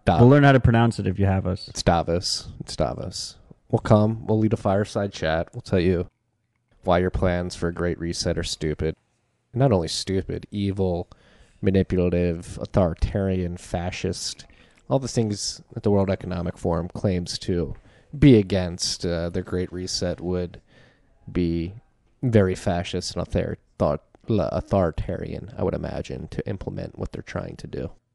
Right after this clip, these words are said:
Speaker 2: Is Bitcoin the true Great Reset?
Speaker 1: I think so. I think it's the real great Green New Deal.
Speaker 2: <laughs>
Speaker 1: Uh, it is, uh, the separation of money and state, uh, the monetary reformation, whatever you wanna call it. I think, uh,
Speaker 2: Bitcoin is everything.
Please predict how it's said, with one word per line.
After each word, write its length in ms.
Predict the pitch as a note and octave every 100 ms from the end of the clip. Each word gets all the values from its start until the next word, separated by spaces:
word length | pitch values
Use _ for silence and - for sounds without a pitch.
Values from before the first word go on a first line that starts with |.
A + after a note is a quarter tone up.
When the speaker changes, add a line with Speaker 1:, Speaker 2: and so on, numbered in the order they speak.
| _ _ _ _ _
Speaker 2:
Is 180 | G#2+ G2
Bitcoin 480 | G#2+ G#2+ - G#2+ G2+
the 80 | F#2
true 260 | - G2
Great 280 | F2+ G2+ F#2+
Reset? 500 | G#2 G2+ A#2 A2+ - _ _ -
Speaker 1:
I 120 | C#3 E3
think 200 | F3+ C#3
so. 300 | - - - - _ _ _ _ -
I 40 |
think 140 | A#2 G2+
it's 140 | -
the 60 | G2
real 180 | G2
great 280 | G2 F#2+ F2+ - -
Green 240 | A#2 G#2
New 140 | G2 F#2
Deal. 540 | F#2+ G#2 G#2 G2 F#2+ -
Speaker 2:
<laughs> 40 | - - - - _ -
Speaker 1:
Uh, 400 | F2+ F#2 F2+ F#2+ -
it 180 | F2
is, 440 | F#2 G1+ - - -
uh, 460 | G1+ G1+ G1+ G1+ - - -
the 80 |
separation 540 | G2+ A#2 G2+ F#2 - F#2+
of 60 |
money 240 | F#2 F2 F2+
and 100 | -
state, 580 | - - G2 F#2+ F2+ - - - _ _ _ F2+
uh, 160 | F2
the 80 | F#2
monetary 560 | F#2 F2+ - - F#2+ F2+
reformation, 880 | E2+ - E2+ F#2 F#2+ - F#2+ F#2 F#2
whatever 180 | G#2 G2+
you 80 | G2+
wanna 160 | F2+
call 340 | - - F2 D#2
it. 120 | -
I 100 | A2
think, 360 | - F#2+ F2 -
uh, 140 | F2
Speaker 2:
Bitcoin 300 | G#2 - A2
is 120 | G#2 G#2
everything. 480 | F#2+ F2+ G#2 G2